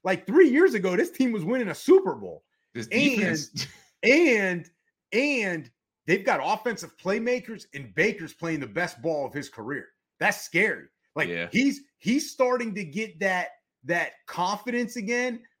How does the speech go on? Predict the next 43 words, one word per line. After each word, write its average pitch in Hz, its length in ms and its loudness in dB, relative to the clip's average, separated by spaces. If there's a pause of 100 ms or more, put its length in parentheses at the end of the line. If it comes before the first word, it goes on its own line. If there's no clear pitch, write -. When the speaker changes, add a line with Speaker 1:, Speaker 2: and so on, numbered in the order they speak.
Speaker 1:
but 156 200 -4
not 190 280 2
as 165 260 -2
cocky. - 520 -6 (360)
And 135 160 -8
that's 185 260 2
Speaker 2:
Yeah. 151 60 -2
Speaker 1:
what 165 160 0
would 156 140 0
worry 147 400 4
me 127 160 -4
being 127 320 -4
the 120 140 -2
other 113 220 -4
team. 101 280 -8 (180)
So 160 320 4 (240)
I'll 180 160 6
be 190 160 2
the 180 120 4
only 175 180 6
one. 160 340 4
I'll 151 100 0
go 143 200 2
Tampa. 135 560 -4 (480)
Just 143 160 -4
the 151 80 -2
way 143 100 2
you 135 160 -2
went 131 220 -2
Green 127 200 -2
Bay, 120 220 0
I'll 127 160 -4
go 117 160 -4
Tampa. 110 440 -10 (280)
And 143 120 -2
then 156 180 2
the 147 100 0
last 147 380 0
one, 95 260 -12 (180)
Kansas 165 520 -6
City 156 380 0 (200)
at 123 260 -6
Buffalo. 98 420 -6